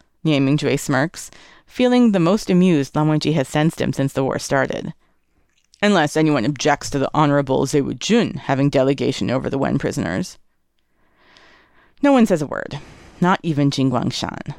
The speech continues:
unwilling to draw strife by daring to challenge the authority of Lan Wangji's highly favored elder brother. Despite his brother's discomfort with undertaking positions of authority on top of his sect leader duties,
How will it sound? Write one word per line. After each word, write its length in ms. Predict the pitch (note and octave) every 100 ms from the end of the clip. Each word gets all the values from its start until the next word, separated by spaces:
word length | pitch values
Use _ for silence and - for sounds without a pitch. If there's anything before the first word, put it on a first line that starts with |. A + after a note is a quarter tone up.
| - _ _
unwilling 440 | F3 F3+ G3+ F#3 D#3
to 100 | D3
draw 240 | D3 C#3
strife 420 | C3 - C#3+ C3 -
by 140 | C#3
daring 420 | C3+ C#3+ C3+ B2+
to 100 | C3
challenge 400 | - E3+ F3+ C#3
the 140 | C3 B2
authority 500 | - D3 C3 B2+ -
of 140 | B2+
Lan 240 | C3+ C#3 C#3
Wangji's 460 | A#2+ C3 B2+ -
highly 380 | - - F3+ -
favored 440 | - C#3 C#3 - -
elder 220 | C#3 -
brother. 440 | - C3+ - - - - - _ _ _ _ - - _ _ _ _ _ - _ _ - - - -
Despite 320 | - - C#4+
his 160 | D4+ C4
brother's 360 | E3+ E3 E3+
discomfort 560 | D#3+ D#3+ D3 D3 - -
with 180 | D#3 -
undertaking 540 | D#3 C#3 - C#3 C#3+
positions 400 | D3+ C#3+ C#3 C#3
of 80 | B2
authority 580 | C3+ D#3 D3+ C3+ D#3+ G3
on 140 | C#3+ C#3
top 360 | - G3 -
of 100 | C#3
his 120 | C3+ -
sect 260 | B2+ -
leader 200 | B2+ B2+
duties, 500 | B2+ B2+ C3 D#3+ -